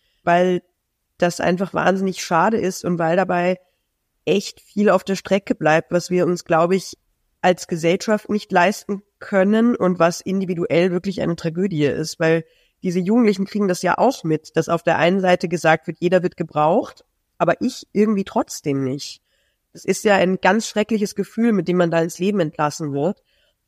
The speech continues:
Und wenn ich jetzt drauf schaue auf die Jugendlichen, die wir im Programm haben, dann merke ich, dass eine Sache, die ganz, ganz zentral ist, einfach auch die Frage ist, weiß dieser Jugendliche,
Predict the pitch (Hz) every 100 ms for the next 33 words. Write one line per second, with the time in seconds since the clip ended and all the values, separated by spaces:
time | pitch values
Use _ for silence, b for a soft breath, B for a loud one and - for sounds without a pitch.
0 | - 185 190 190 _ _ _ - 190 190
1 | 196 196 - - 185 - 226 - 220 214
2 | 190 - 190 208 220 196 196 185 185 185
3 | - - 170 233 220 190 196 190 185 170
4 | 202 202 208 - - 180 190 185 190 190
5 | 175 180 202 202 196 - 190 170 165 202
6 | 202 - - 180 180 - 170 180 196 170
7 | 180 196 190 - _ _ _ _ - 165
8 | 170 185 254 - 233 208 196 208 214 190
9 | - 208 190